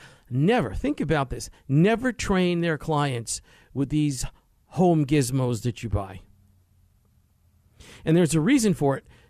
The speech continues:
Most of you sports trainers are experienced and versatile enough to understand that they don't really build the body correctly.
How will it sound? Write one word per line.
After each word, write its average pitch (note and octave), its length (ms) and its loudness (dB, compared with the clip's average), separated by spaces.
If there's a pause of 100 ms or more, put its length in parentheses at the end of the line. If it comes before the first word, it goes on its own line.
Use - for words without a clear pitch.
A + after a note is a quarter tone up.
Most G3+ 300 2
of G#3+ 60 -4
you G3 80 -2
sports G3 320 0
trainers D3+ 420 0
are D#3 100 -2
experienced F3+ 800 0
and D3 240 -2
versatile D#3 540 0
enough C#3+ 240 0
to - 100 -10
understand D#3 460 -2
that D3+ 100 -4
they D3+ 140 -4
don't F3+ 280 0
really D#3+ 300 2
build C#3+ 260 0
the B2+ 60 -6
body C#3 300 -2
correctly. - 560 -16